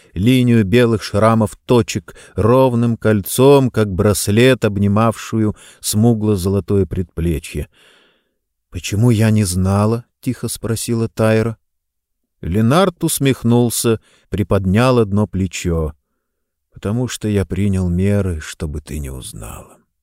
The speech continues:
«Когда меня спасли, я уже бредил», — сказал он.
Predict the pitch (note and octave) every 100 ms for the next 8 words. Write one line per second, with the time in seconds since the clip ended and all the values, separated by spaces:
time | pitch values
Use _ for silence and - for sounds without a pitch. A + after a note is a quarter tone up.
0 | _ _ _ _ _ _ _ C2+ C#2+ D#2
1 | B2 B2+ C3 C3+ - B2+ A#2+ - C#3+ D3+
2 | B2+ - - - - F#2+ B2+ A#2 B2+ B2+
3 | C#3+ C3 A2+ G2+ F2 - F2 D#2+ D2 C#2
4 | B1+